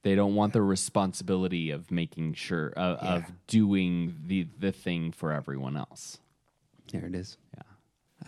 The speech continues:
Speaker 2: Um, sevens, alongside ones and fours, are idealists. We've called the, these types kites 'cause they are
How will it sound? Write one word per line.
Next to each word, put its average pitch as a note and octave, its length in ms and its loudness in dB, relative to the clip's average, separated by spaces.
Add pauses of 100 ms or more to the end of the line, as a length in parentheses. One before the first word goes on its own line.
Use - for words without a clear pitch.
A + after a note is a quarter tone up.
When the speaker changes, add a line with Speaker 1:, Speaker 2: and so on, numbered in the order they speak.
Speaker 2:
Um, G#2 120 -4
sevens, D#3+ 640 4
alongside B2+ 640 2
ones B2 340 2
and A2 160 2
fours, C3+ 560 -2
are A2 320 0
idealists. A#2 1080 -2 (480)
We've A#2+ 200 0
called B2+ 240 4
the, A#2 240 2
these A2 240 0
types - 680 -6 (300)
kites - 580 2 (240)
'cause G#2 220 -6
they A#2 200 -4
are A2+ 360 -6